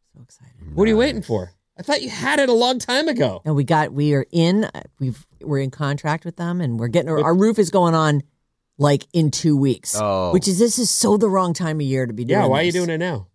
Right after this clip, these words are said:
Speaker 1: That's when they could fit us in. Capstone, how you doing?
Speaker 2: Hi, Capstone.
Speaker 1: Yeah.
Speaker 2: You're listening?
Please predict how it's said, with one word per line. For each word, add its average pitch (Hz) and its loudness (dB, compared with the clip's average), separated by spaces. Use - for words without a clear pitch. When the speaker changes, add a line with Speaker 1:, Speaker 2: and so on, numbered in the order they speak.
Speaker 1:
That's 147 -2
when 151 -2
they 151 -4
could 131 -6
fit 151 -4
us 131 -6
in. 123 -2
Capstone, 190 2
how 135 6
you 160 2
doing? 185 -2
Speaker 2:
Hi, 107 -2
Capstone. 82 -12
Speaker 1:
Yeah. 113 -4
Speaker 2:
You're 90 -2
listening? 95 -2